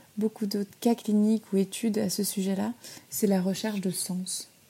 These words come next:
Et la recherche de sens, elle est propre. Ça rejoint un petit peu le côté, euh, socio-culturel dont on parlait avant. Dans certaines religions, il y a vraiment le côté où, euh, il faut presque pas se fâcher. Enfin, faut pas ressentir de colère ou inhiber la colère face au décès, parce que c'est, euh, un Dieu,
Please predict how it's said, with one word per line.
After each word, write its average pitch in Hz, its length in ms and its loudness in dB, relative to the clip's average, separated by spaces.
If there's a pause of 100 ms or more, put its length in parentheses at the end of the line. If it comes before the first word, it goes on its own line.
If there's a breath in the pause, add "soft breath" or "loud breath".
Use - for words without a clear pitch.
(540 soft breath)
Et 208 60 4
la 202 120 8
recherche 208 300 2
de 202 100 2
sens, 214 380 0
elle 185 80 4
est 185 80 4
propre. 254 400 -6
Ça 208 160 -2
rejoint 196 240 2
un 208 80 2
petit - 120 -6
peu 226 100 2
le 202 60 -4
côté, 208 320 -2
euh, 190 100 0
socio-culturel 196 760 -2
dont 190 200 0
on 190 60 4
parlait 185 360 2
avant. 196 180 -2 (520 loud breath)
Dans 190 160 4
certaines 208 360 2
religions, 202 400 6
il 233 60 6
y 208 40 6
a 190 60 4
vraiment 190 240 4
le 214 60 0
côté 202 340 2
où, 202 180 2
euh, 185 200 4 (920 loud breath)
il 196 80 2
faut 208 140 4
presque 226 280 0
pas 220 160 4
se 214 120 -2
fâcher. 208 400 2 (280)
Enfin, 196 140 0
faut 190 120 2
pas 226 100 2
ressentir 214 360 2
de 190 100 6
colère 202 300 2
ou 196 60 6
inhiber 196 320 8
la 202 120 2
colère 202 400 0 (200)
face 208 280 0
au 208 40 4
décès, 202 380 2 (400 loud breath)
parce 202 180 4
que 233 140 2
c'est, 226 300 4
euh, 190 60 -2 (420)
un 202 120 4
Dieu, 214 380 4